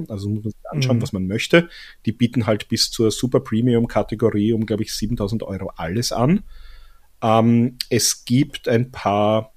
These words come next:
Speaker 1: oder es gab zumindest vor Corona, was ich das weiß, ein paar, äh, deutschsprachige Anbieter, die sich auf, darauf spezialisiert haben, die dir halt sozusagen das abgenommen haben. Du bist mit der Gruppe dorthin gereist, du hattest eine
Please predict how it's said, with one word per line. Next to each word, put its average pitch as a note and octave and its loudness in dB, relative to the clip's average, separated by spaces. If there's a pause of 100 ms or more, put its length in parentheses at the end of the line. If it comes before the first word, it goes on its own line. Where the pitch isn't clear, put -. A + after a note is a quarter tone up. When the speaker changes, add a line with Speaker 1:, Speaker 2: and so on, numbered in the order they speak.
(240)
Speaker 1:
oder F#2+ -6
es - -12
gab F#2+ -2
zumindest G#2 0
vor G2+ -4
Corona, A#2 2
was A2 2
ich G#2+ -8
das - -6
weiß, G2+ -2
ein G#2+ -2
paar, G2+ -2 (520)
äh, F#2+ 0 (340)
deutschsprachige G#2+ 0
Anbieter, G#2+ 0
die A2 -2
sich G#2 -2
auf, G2+ -6
darauf G2 -4
spezialisiert - -4
haben, D3 4 (340)
die A2 0
dir G2+ 2
halt G2+ 2
sozusagen G2 -4
das F#2+ -6
abgenommen B2 2
haben. A2+ 2
Du G#2 -6
bist - -10
mit G2+ -2
der G2+ -4
Gruppe C3 4
dorthin A#2 2
gereist, G#2+ 4 (360)
du F2+ -2
hattest - -2
eine G2 0